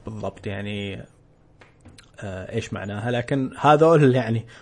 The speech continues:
واضح إنهم أقوى من غيرهم، اللي هم ال-، ال-، الريد وومن أقوى من غيرهم،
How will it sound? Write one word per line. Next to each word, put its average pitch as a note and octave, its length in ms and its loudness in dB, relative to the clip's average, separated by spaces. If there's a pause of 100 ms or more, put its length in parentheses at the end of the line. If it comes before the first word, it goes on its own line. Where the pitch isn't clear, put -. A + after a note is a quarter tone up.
(160)
واضح C#3 260 4
إنهم B2 140 2
أقوى A#2 200 0
من G#2 80 -4
غيرهم، A2+ 420 -6 (120)
اللي A2+ 160 -4
هم A#2+ 160 2
ال-، G2+ 220 -4
ال-، F#2+ 420 -10 (460)
الريد A#2 280 -2
وومن G#2+ 260 -6 (140)
أقوى A#2 240 -4
من G2+ 80 -10
غيرهم، - 260 -16